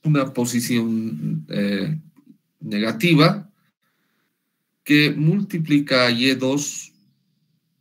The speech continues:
menos Y tres. U dos, que multiplica a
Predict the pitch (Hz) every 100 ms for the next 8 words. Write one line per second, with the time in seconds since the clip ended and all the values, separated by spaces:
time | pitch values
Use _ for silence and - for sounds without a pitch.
0 | _ _ - 120 117 117 113 110 - -
1 | - - - - _ _ _ _ _ _
2 | _ _ _ _ _ _ _ _ _ _
3 | _ _ _ _ _ _ _ - 175 165
4 | 196 208 - - - _ - 120 120 120
5 | - - - 135 - 135 120 110 120 117